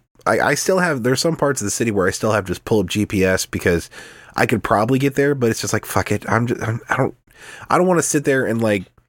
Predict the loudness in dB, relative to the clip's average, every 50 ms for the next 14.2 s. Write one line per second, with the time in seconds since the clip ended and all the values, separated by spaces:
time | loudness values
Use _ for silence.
0 | _ _ _ -6 -4 0 0 0 2 2 2 2 2 2 2 2 2 0 0 0
1 | 0 -2 -2 -2 0 0 0 2 0 0 2 2 2 2 2 0 -2 -4 -6 -4
2 | 0 0 0 0 0 0 0 2 2 2 2 0 0 0 0 -2 -2 -2 0 0
3 | 2 2 2 0 0 0 0 0 0 0 0 -2 -4 -6 -6 -6 -8 -8 -12 -20
4 | -20 -20 -20 -20 -20 -2 0 0 2 2 2 2 2 2 2 2 2 2 0 -4
5 | -6 _ _ _ 0 2 2 2 2 2 2 0 2 2 2 2 2 0 -2 0
6 | 0 0 0 2 0 0 0 0 -2 0 0 -2 -2 -4 -6 _ 0 0 0 2
7 | 0 0 0 0 0 0 0 0 2 0 0 0 -2 -4 -4 0 0 0 2 2
8 | 0 0 2 0 0 -2 -2 -2 0 0 0 0 -2 -2 0 0 0 0 0 0
9 | 0 2 2 0 0 0 0 0 0 0 0 0 0 0 0 0 -2 -2 -6 -14
10 | -20 -20 -20 -20 -16 _ -2 -2 0 2 2 2 2 0 0 -2 -4 -8 -10 -12
11 | _ -2 0 0 0 0 -4 -10 -8 -6 -4 0 0 0 0 2 2 0 2 0
12 | 0 0 0 0 -2 -2 0 0 2 2 2 0 0 0 0 -2 -2 -4 -6 _
13 | -2 -2 -2 0 -2 -6 -2 0 -2 -2 -2 -2 -4 -2 0 0 2 2 2 2
14 | 0 0 0 -2